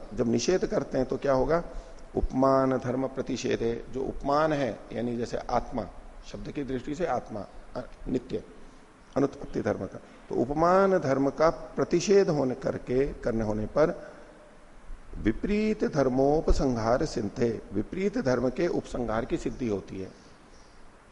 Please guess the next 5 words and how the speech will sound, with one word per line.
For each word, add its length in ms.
आत्मा 420
में 420
अनुत्पत्ति 500
धर्मकत्व 560
है, 280